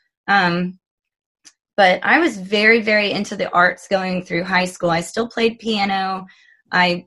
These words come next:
um, got a job working as a woodwind technician. So I repaired woodwind instruments after school, um, at a company called Lunsford's. And, um, I was playing in the concert, symphonic, and marching band. And then I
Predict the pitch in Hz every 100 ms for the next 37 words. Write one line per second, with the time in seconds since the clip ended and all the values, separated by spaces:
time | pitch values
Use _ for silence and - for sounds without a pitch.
0 | - 190 185 170 - 202 240 233 - 196
1 | 202 190 185 190 214 185 185 175 175 202
2 | 208 202 196 - - 196 202 - 233 285
3 | 311 - - - - - 214 196 190 190
4 | 262 254 220 214 202 190 185 185 - 196
5 | 180 170 - - 175 - 185 180 - 170
6 | 165 170 180 180 _ 180 160 160 170 -
7 | - 175 170 165 180 202 185 196 185 208
8 | 190 175 180 - 208 302 - - _ _
9 | _ _ _ _ _ _ _ 208 208 202
10 | 202 202 208 - 196 190 190 196 175 185
11 | 185 185 - - _ _ _ _ _ -
12 | 220 202 208 202 - 185 180 180 214 226
13 | 226 - 208 196 196 190 190 185 196 220
14 | 202 196 190 185 196 226 247 226 214